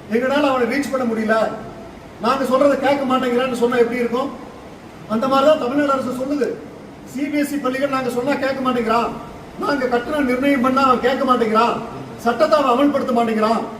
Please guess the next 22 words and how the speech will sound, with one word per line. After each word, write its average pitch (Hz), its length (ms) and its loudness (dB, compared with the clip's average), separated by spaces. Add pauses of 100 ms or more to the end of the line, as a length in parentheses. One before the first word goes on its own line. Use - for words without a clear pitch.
(400)
நான் 214 180 -2
கேட்கிறேன், 277 320 2
ஒரு 208 140 2
அரசாங்கம் 277 380 0
சொல்லக்கூடிய 240 420 2
வார்த்தையாது? 240 480 2 (1800)
ஒரு 208 160 0
அரசாங்கம் 294 480 4
உங்ககிட்ட 262 340 2
சக்தி 262 260 -2
இருக்கு, 285 220 -2
உங்ககிட்ட 254 320 0
பவர் 277 240 4
இருக்கு, - 240 2 (600)
கட்டாய 285 380 2
கல்வி 285 220 0
உரிமை 285 280 0
சட்டத்துல 285 340 2 (600)
உங்ககிட்ட 277 300 0 (100)
அதிகாரம் 285 380 4
இருக்குன்னு 277 340 -2
சொல்லியிருக்காங்க. 277 480 0